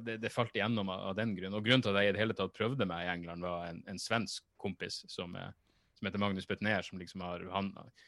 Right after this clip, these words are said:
altså, han begynte å gjøre show i, i, eh, i England fordi han hadde gjort alt han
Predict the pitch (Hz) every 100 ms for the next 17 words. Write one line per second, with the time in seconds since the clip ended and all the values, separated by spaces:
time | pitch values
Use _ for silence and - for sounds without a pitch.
0 | _ 120 107 156 131 117 107 98 - 107
1 | 98 95 92 95 - - 95 95 92 90
2 | - 104 107 98 92 - 101 101 90 101
3 | 98 98 95 104 - 92 92 - 90